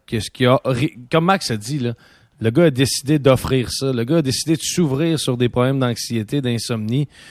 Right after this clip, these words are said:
Profitons-en pour dire aux jeunes, sais-tu quoi, gars, un gars de la Ligue nationale qui fait quatre, cinq, six millions par année, qui réussit, que tout le monde vénère, que tout le monde veut avoir,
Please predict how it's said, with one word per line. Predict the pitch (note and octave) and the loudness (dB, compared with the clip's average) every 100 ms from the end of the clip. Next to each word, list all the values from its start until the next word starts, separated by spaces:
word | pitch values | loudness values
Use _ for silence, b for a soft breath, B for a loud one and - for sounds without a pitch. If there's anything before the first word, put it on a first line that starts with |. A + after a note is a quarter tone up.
| B B | B B
Profitons-en | - C#3 - - D3 B2+ A#2 D3+ D3 | 0 0 0 0 2 2 2 0 0
pour | A#2 A2 | -2 -2
dire | B2+ B2 | 0 2
aux | A#2+ | 2
jeunes, | A2 C#3+ | 2 -2
sais-tu | - A2 - | -4 -10 -4
quoi, | D#3 | -2
gars, | D3+ D3+ | 0 0
un | C3+ | 0
gars | A#2 D#3 | 2 2
de | |
la | D3 | 2
Ligue | C3 C3 | 0 0
nationale | B2+ B2+ A#2+ D3+ D3+ | -2 -2 -2 -2 -4
qui | - | -6
fait | C#3 C#3 B B B | -6 -6 B B B
quatre, | D#3+ D3 | 0 0
cinq, | - D#3 - | 0 0 0
six | F3 - | -4 -2
millions | D3 D3+ D3+ | 0 2 2
par | C#3 | 2
année, | C3 C#3+ D#3+ | 2 2 0
qui | C3+ | -2
réussit, | A#2+ C#3 A#2+ F3 D#3 | 0 0 0 -2 -2
que | C3+ | 0
tout | C#3+ | 2
le | |
monde | D3+ D3 | 2 2
vénère, | C3 C3+ E3 | 2 0 0
que | D3 | -2
tout | B2+ | -2
le | C#3+ | 2
monde | D#3+ C3 | 2 4
veut | D3 F3 | 6 6
avoir, | C3+ A#2+ C#3+ F3+ G3+ | 6 6 6 6 4